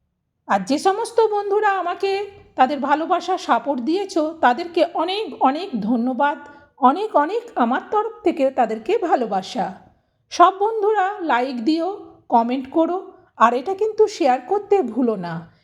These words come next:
এরকম ধনেপাতার পকোড়া যাতে সবাই বানিয়ে খেতে পারে, সেই জন্যে এটা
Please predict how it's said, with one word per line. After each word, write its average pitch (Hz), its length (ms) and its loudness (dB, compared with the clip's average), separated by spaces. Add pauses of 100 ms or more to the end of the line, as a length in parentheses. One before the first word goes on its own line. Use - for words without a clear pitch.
(200)
এরকম 392 500 2
ধনেপাতার 320 640 -2
পকোড়া 370 340 0
যাতে 269 300 -4
সবাই 392 460 0
বানিয়ে 254 360 -2
খেতে 320 320 -4
পারে, 294 300 0 (300)
সেই 226 240 -6
জন্যে 240 320 -2
এটা 339 220 -4